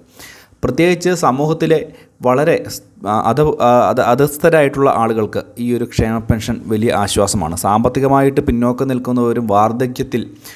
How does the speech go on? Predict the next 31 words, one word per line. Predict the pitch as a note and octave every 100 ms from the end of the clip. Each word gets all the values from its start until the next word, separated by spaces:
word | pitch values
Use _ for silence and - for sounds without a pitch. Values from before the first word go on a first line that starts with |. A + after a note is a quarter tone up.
| - _ -
മറ്റുള്ള | A2 A2 - C#3 D3
ആളുകളാൽ | A2 B2+ B2+ B2+ B2+ -
സഹായിക്കാനില്ലാത്ത | G#2 A2 B2 C3+ C3 B2 A#2+
ആളുകളുമൊക്കെ | B2 A#2 A#2+ A2+ A#2 G#2+ -
ഇത് | A#2 A#2
വലിയ | A2+ B2
ഒരു | C3+ B2+
സാമ്പത്തിക | B2+ A#2+ A#2+ C#3 C3+
സഹായം | B2+ B2 C3 C3
തന്നെയാണ്. | B2 G#2+ G#2
ആയിരത്തി | A2+ A#2+ B2+
അറുന്നൂറ് | C3+ C3 D3
രൂപ | C#3 C3+
വീതമേ | C3+ C#3 C#3 C#3
ലഭിക്കുന്നുള്ളൂ | C3+ C#3 E3 D#3+ D3 D3+
എന്ന് | D3 C#3 B2
പറഞ്ഞാൽ | A#2+ B2+
പോലും | B2+ G#2+ A#2+ - - - - _ A#2
സാധാരണക്കാരായിട്ടുള്ള | A#2 C3 D#3 E3 F3 F3 E3 D#3+ D#3
അവർക്ക് | C#3 C3 D3+ - B2
ഇത് | B2 C#3
വെച്ചാണ് | C#3 C3 A#2+ B2 F#2+
മരുന്ന് | A#2 A2+ A#2+ D#3
വാങ്ങാനും | C3 A#2 A2+ A2+ G#2+
അതുപോലെ | G#2+ A2 A2
തന്നെ | A2+ A2 A2+
അവരുടെ | G#2+ G#2+
ചിലവ് | A2 A2 A2+ B2+
കാര്യങ്ങളെല്ലാം | A2+ G#2 G#2 G2+ A2 G#2+ G2+
തന്നെ | F#2 E2 -
നടക്കുന്നത്. | G2+ F#2 F#2+ G2+ F2+